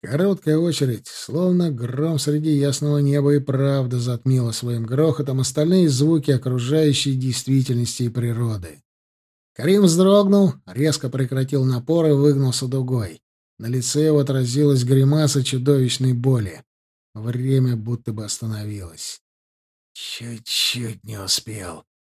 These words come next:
протянул Карим тихо. А потом его подвели ноги.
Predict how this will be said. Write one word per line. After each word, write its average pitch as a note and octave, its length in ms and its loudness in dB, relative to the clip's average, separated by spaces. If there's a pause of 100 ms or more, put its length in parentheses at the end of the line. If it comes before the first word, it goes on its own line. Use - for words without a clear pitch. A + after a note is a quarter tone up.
(100)
протянул C3 500 2
Карим A#2+ 400 -4
тихо. G2+ 520 -10 (720)
А - 80 -20
потом G#3 380 0
его F#3+ 280 4
подвели E3+ 400 2
ноги. D3 560 2